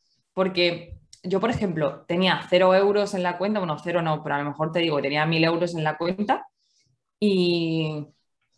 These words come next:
y empecé a ver vídeos de Sergio Fernández y tal, ¿vale? Yo me sentía como un, un pez fuera del agua, o sea, en mi, sí, es que no me encontraba en ningún lado y tal, y empecé a verlo y ahí empecé con el run run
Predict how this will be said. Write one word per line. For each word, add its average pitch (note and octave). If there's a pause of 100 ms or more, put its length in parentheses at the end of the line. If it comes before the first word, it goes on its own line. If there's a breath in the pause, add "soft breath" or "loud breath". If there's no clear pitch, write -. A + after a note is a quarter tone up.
(460)
y F#3
empecé F3+
a G3
ver G3+
vídeos G#3
de F#3
Sergio F#3
Fernández G#3
y F3+
tal, C#3+
¿vale? G#3+ (1800)
Yo G3
me G#3+
sentía A3+
como F#3
un, F#3
un G#3
pez G3+
fuera G3
del F#3
agua, D#3+
o D#3+
sea, E3+
en F#3+
mi, F#3
sí, G#3
es -
que G#3+
no G#3+
me A3
encontraba A3 (120)
en G3
ningún F#3
lado A3
y G#3+
tal, A3
y G3+
empecé F3
a G3
verlo B3
y B3
ahí G3
empecé G#3
con A3
el G3
run F3
run A#3